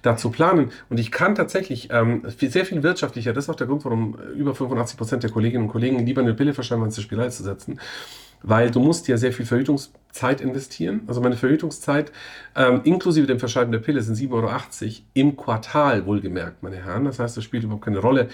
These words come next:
ob die Frau jetzt zwischen Januar und, ab, und März einmal kommt und drei Minuten bleibt oder zehnmal kommt und insgesamt drei Stunden die Praxis blockiert. Das sind immer sieben Euro achtzig.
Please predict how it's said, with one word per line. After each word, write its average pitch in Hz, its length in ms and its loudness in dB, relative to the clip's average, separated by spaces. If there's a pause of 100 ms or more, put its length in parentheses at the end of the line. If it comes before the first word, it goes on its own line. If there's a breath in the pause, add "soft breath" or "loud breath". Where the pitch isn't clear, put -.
(280 loud breath)
ob 113 120 -4
die 110 120 -8
Frau 113 280 2
jetzt 117 220 0
zwischen 113 260 0
Januar 127 400 4
und, 107 220 -2
ab, - 220 -10
und 101 180 0
März 101 460 0 (480 loud breath)
einmal 113 340 6
kommt 170 520 -2 (260 soft breath)
und 107 260 0 (300)
drei 123 200 2
Minuten 110 340 2
bleibt 95 360 -4
oder 120 360 2 (440 loud breath)
zehnmal 170 480 4
kommt 127 340 0
und 123 140 -2
insgesamt 120 420 -4
drei 104 120 -2
Stunden 170 400 -2
die 95 80 -2
Praxis 101 380 -14
blockiert. - 360 -16
Das - 80 -14
sind - 180 -6
immer 156 200 4
sieben 160 180 -2
Euro 147 200 -4
achtzig. - 260 -14